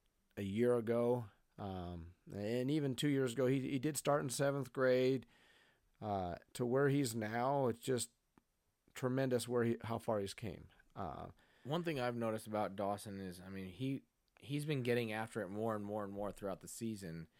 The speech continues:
Speaker 2: Um, you know, I noticed it at the Elkhorn J V tournament where he just, something clicked and he wrestles more aggressively and with a little bit of, almost, sometimes almost like with a chip on his shoulder. And when he does that, man, you know, he, he gets after kids.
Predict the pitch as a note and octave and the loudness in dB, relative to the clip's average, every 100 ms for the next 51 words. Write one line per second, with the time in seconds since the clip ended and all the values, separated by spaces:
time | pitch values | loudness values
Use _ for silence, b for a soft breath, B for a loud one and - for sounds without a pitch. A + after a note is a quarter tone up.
0 | b b - G2+ F#2+ F2+ F2 A#1 F#2 F2+ | b b -6 -2 -2 -4 -8 -8 -8 -6
1 | F#2+ G2 F#2 G#2 F2+ - E2+ C#2+ F#2+ - | -4 -4 -4 -6 -6 -6 -6 -6 -6 -8
2 | G#2 F#2 E2+ F2 F2+ - G2 G#2 G2 G2 | -10 -8 -10 -12 -16 -20 -10 -6 -4 -4
3 | A2 A2 G2 F2+ E2 D#2 b b b - | -8 -8 -10 -8 -10 -12 b b b -2
4 | G#2+ G2+ B2+ C3 - - b b b - | 0 0 -2 -2 -4 -10 b b b -4
5 | D3+ D#3+ C#3 B2+ - D3 C#3+ B2 A2+ A#2+ | 0 0 -2 -6 0 0 0 -2 -2 0
6 | A#2 B2 - C3+ B2 A#2 G#2 G2+ G#2 A#2+ | 2 2 0 0 0 0 -4 -10 0 2
7 | A#2 F#2+ G#2 C3 D3+ C#3+ C#3+ D3 D3+ A#2 | 2 4 2 2 0 0 2 2 2 2
8 | A2 A#2 A2 A#2 G#2+ A2 G2+ - B2 C3+ | -2 -2 0 2 2 2 2 0 -2 -2
9 | - D#3+ F3 C#3+ C#3+ B2+ G#2+ G#2 - - | -2 -2 0 0 -2 -2 -6 -8 -10 -4
10 | D3 C3+ A2+ F#2+ - G#2 G2 F#2+ G#2+ A#2+ | -2 0 -2 -4 -2 -2 0 -2 -2 -2
11 | C3+ B2+ A2+ C3+ A2+ - A#2+ C#3+ F2+ - | 0 0 4 4 4 0 -8 -12 -12 -16
12 | - b b b b b - G2+ G#2 C3 | -20 b b b b b -8 -4 -2 -2
13 | - D3+ D3+ C#3 A#2+ B2 - G2+ - F#2+ | -2 -4 -2 -2 -2 -2 -4 -10 -4 -4
14 | F2 - - | -4 -10 -14